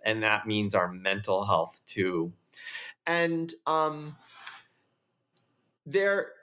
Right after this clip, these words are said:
you know, this is one area where it's difficult for me to give simple advice. Like, everybody's looking for it. "So tell me what to do." Well, it really does. This is where personalized recommendations are critically important,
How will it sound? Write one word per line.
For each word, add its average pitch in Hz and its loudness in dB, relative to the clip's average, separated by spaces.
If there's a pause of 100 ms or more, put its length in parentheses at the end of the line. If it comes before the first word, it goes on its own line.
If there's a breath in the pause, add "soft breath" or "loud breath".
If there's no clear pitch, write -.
(240)
you 175 -2
know, 180 2
this 202 2
is 208 -4
one 180 2
area 175 2
where 143 2
it's 135 -2
difficult 170 4
for 160 2
me 151 2
to 151 2
give 143 0
simple 143 0
advice. 117 0
Like, 113 2
everybody's 135 4
looking 143 2
for 135 2
it. 127 -2
"So 156 4
tell 196 0
me 254 -2
what 233 4
to 220 -4
do." 202 2 (540 loud breath)
Well, 247 0
it 190 2 (120)
really 220 0
does. 180 0
This 202 4
is 202 -2
where 190 2 (140)
personalized 175 2
recommendations 156 0
are 147 4 (580)
critically 285 0
important, 160 0